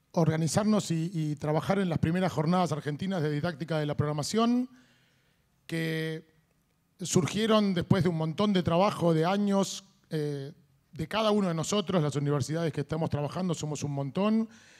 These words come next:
y la Fundación Sadowski, acá está representada por Fe-, eh, Fernando Chapasnik, que es el,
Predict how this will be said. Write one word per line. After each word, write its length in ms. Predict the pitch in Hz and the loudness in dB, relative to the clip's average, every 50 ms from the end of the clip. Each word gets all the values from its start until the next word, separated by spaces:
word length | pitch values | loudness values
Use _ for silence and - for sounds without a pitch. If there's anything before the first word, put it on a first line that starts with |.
| - _ _ _ | -20 _ _ _
y 160 | 165 156 151 | -6 -4 -2
la 100 | 147 147 | -4 -4
Fundación 400 | - - 151 147 135 123 165 180 | -4 -2 -4 -4 -2 -2 -2 -2
Sadowski, 400 | - - 160 180 202 - - - | -2 0 2 2 2 2 0 -4
acá 140 | 151 139 165 | -6 -4 -4
está 160 | - - 165 | -4 -2 -2
representada 640 | 151 151 - 151 127 139 139 131 160 160 156 151 123 | -2 -2 -2 -2 -2 -2 -2 -2 -2 -2 -2 -4 -2
por 240 | - 160 165 160 - | -2 -2 -2 -2 -4
Fe-, 240 | - - 156 160 - | -4 -4 -4 -4 -4
eh, 80 | 127 113 | -6 -6
Fernando 420 | - 139 131 165 165 170 160 156 | -4 -4 -2 -2 0 2 2 2
Chapasnik, 600 | 147 147 - - 131 117 165 202 196 - - - | 0 0 -2 -2 -2 0 0 -2 -2 -4 -10 -14
que 100 | - 156 | -12 -12
es 140 | 139 - - | -10 -10 -10
el, 240 | 143 143 135 120 | -10 -8 -8 -10